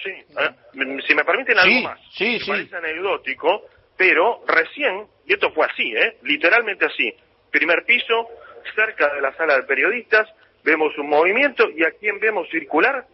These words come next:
Speaker 1: A la vicepresidenta de la Nación, Victoria Villarruel. ¿Por qué? Búsqueda de despacho, simplemente eso.
Speaker 2: Ah.
Speaker 1: Búsqueda de,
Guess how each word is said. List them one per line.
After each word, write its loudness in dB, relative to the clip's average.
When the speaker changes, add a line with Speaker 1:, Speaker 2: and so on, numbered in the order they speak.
Speaker 1:
A 4
la 4
vicepresidenta -2
de 4
la 2
Nación, -4
Victoria 2
Villarruel. -2
¿Por 2
qué? -6
Búsqueda 2
de 4
despacho, -2
simplemente 2
eso. -4
Speaker 2:
Ah. 0
Speaker 1:
Búsqueda 2
de, 2